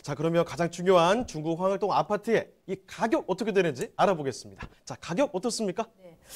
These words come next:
Speaker 2: 가격은 지금 우리가 서울 종로구, 중구 그동안에 많은 인구들이 분포되어 있었는데 주택수가 없다 보니까 지금 인구가 많이 지금 외곽으로 나가 있는 그런 부분인데요.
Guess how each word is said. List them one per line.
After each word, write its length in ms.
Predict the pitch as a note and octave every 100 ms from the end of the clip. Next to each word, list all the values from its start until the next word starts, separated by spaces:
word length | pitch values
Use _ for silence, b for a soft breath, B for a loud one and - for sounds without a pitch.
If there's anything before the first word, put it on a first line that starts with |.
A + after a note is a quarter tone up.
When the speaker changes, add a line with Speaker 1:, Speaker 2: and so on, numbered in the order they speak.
| B B -
Speaker 2:
가격은 440 | G#3+ G#3+ C4 D#4
지금 240 | - D4+ C#4+
우리가 560 | C4 A#3+ G3+ A3 F#3
서울 480 | F3 - B3+ C4 C4+
종로구, 800 | - F3 G3+ G#3+ G#3 A3 A3+ A3
중구 760 | - G3+ G#3 F#3 D3 E3+ C4+ G4 B B -
그동안에 460 | G#3 A#3+ B3 B3+
많은 480 | C4 - A#3 B3+ C4+
인구들이 800 | G3+ A3 A3+ A#3+ B3 A3 G#3 G#3+
분포되어 580 | G#3+ F#3+ G#3 G3 F3+ E3
있었는데 760 | E3 - F3+ D3 F3 B3 D#3 B B B -
주택수가 760 | A#3+ - D4+ C#4+ - B3+ C4
없다 300 | G#3+ - A#3
보니까 720 | G#3 E3+ D#3+ - D3+ F3 F#3
지금 280 | E3+ E3+ F#3
인구가 380 | F3 F3 F3+ F3+
많이 560 | E3 C#3+ F3+ F3 F#3+ G#3
지금 260 | E3+ E3+
외곽으로 440 | E3+ E3+ F3+ F#3+ F#3
나가 280 | - F3
있는 200 | G3 G3+
그런 240 | F#3+ F3+ F3
부분인데요. 640 | F#3+ F#3 E3+ D#3 G3+ A#3+